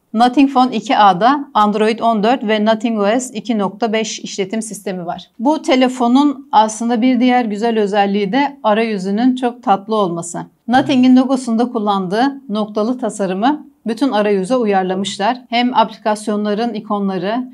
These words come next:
hem widgetlar, hem widgetların fonksiyonelliği falan gerçekten çok güzel görünüyor.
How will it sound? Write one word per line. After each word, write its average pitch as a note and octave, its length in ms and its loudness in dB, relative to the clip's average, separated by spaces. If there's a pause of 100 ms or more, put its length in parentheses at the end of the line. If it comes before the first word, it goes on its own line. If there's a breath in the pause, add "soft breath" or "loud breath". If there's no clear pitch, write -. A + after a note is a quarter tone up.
(120)
hem A#3 240 -2
widgetlar, G#3+ 580 -2 (120)
hem A3+ 200 -2
widgetların A3 460 -4
fonksiyonelliği G3 880 -4
falan G#3+ 400 -2
gerçekten A3 440 -2
çok A#3 200 -6
güzel G#3+ 220 -4
görünüyor. F#3 500 -4